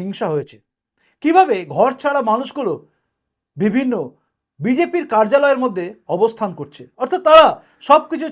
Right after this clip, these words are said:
ছেড়ে দিয়ে শুধুমাত্র বিজেপিকে জেতানোর তাগিদে লড়াই লড়েছিল এবং তারপর সব কিছু ছেড়ে, বাড়ি ঘর সব ছেড়ে চলে আসতে হয়েছে বিজেপির কার্যালয়ে এবং সেখানে দাঁড়িয়ে নিজেদের প্রাণ ভিক্ষা করতে হচ্ছে,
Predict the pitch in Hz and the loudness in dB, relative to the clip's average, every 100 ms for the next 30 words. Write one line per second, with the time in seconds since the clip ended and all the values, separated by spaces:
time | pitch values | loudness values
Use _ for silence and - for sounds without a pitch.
0 | - 208 269 277 214 175 - _ _ _ | -2 4 6 4 0 -4 -10 _ _ _
1 | 359 370 359 359 302 202 269 330 339 254 | 0 2 0 -2 -4 -4 -2 -2 -4 -6
2 | 247 240 277 311 320 320 214 233 220 185 | -2 0 0 0 -2 0 0 0 -2 -6
3 | - _ _ _ _ _ _ - 175 226 | -10 _ _ _ _ _ _ -4 2 4
4 | 285 214 170 156 120 - 196 226 233 233 | 4 0 -4 -10 -18 -12 -8 -4 -4 0
5 | 302 302 - _ _ _ - 220 220 247 | 0 0 -10 _ _ _ -2 -2 -4 -12
6 | 247 - 247 240 247 185 208 220 247 175 | -12 -8 -2 2 2 2 0 0 -4 0
7 | 190 240 247 240 247 - 262 294 320 _ | 4 4 2 -4 -6 -6 -4 -4 -4 _
8 | _ _ _ _ _ _ _ - 175 226 | _ _ _ _ _ _ _ -6 -2 0
9 | 233 - 220 202 185 175 202 208 - 160 | -2 -2 -2 -2 -6 -8 -10 -10 -4 -4
10 | 160 165 120 - _ - 233 277 269 294 | -4 -8 -10 -16 _ -10 -6 -6 -4 -2
11 | 311 311 320 285 285 294 285 226 240 294 | 2 2 0 -6 -4 -4 -4 2 4 2
12 | 247 247 - 214 214 165 - 226 220 | -2 -10 -6 -6 -6 -12 -6 -6 -4